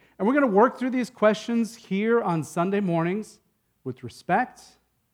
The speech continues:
and intelligence and compassion and an openness to hear and allow God to move. But I want you to have the opportunity to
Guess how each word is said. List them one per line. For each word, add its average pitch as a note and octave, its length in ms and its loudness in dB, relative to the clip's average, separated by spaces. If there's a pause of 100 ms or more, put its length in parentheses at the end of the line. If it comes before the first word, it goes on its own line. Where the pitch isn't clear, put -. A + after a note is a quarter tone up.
(320)
and G#2+ 100 -16
intelligence G#3 840 -4 (840)
and A#2 100 -14
compassion G3 920 -4 (840)
and B2+ 100 -10
an B2+ 120 -10
openness F#3 760 -4 (180)
to - 80 -14
hear G#3 560 -4
and D#3+ 180 -12
allow C3 280 -6
God D3+ 580 -6
to - 120 -16
move. C3+ 420 -8 (1120)
But E3 100 -4
I G3 60 4
want A3 220 2
you G#3+ 160 -2
to G#3 100 0
have F3 180 0
the D#3+ 120 -2
opportunity D#3+ 600 -4
to B2+ 160 -6